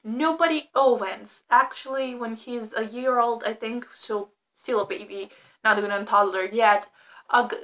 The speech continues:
guy named Jack comes and kills his entire family, but somehow Bud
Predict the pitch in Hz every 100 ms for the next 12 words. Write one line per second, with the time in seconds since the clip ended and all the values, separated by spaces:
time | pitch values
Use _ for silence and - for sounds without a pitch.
0 | - - _ 269 269 277 277 269 220 208
1 | 196 262 262 247 - - 254 247 247 247
2 | 240 233 226 214 220 240 233 240 233 226
3 | 226 226 - 247 - 240 226 226 240 247
4 | 233 226